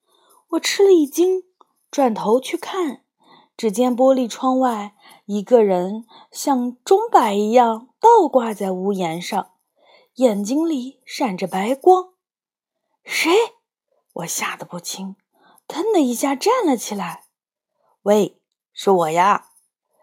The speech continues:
那个人从屋檐上跳了下来，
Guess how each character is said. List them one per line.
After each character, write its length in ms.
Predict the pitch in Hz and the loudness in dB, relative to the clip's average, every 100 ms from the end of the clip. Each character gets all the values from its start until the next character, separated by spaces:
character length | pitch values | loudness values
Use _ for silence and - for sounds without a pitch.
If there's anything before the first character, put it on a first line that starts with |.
| _ _ - | _ _ -6
那 160 | 208 | -4
个 140 | 196 190 | 0 0
人 480 | 180 180 202 226 | 0 -2 -6 -8
从 240 | 254 226 - | -8 -6 -2
屋 160 | 285 | 0
檐 260 | 285 226 233 | 2 0 -2
上 240 | 247 285 | -4 -4
跳 300 | 277 403 466 | -2 2 4
了 80 | 285 | 2
下 220 | 190 202 | 0 -8
来， 300 | 175 156 - | -10 -12 -16